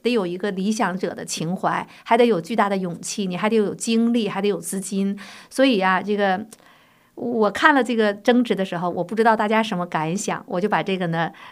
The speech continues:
从财经的角度上，背后的原因跟大家去说一下。呃，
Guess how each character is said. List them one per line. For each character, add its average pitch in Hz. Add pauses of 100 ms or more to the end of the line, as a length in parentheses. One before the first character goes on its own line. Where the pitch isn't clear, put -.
从 226
财 226
经 311
的 311
角 202
度 185
上， 180
背 262
后 262
的 214
原 185
因 220
跟 208
大 180
家 175
去 165
说 208
一 196
下。 - (1800)
呃， 220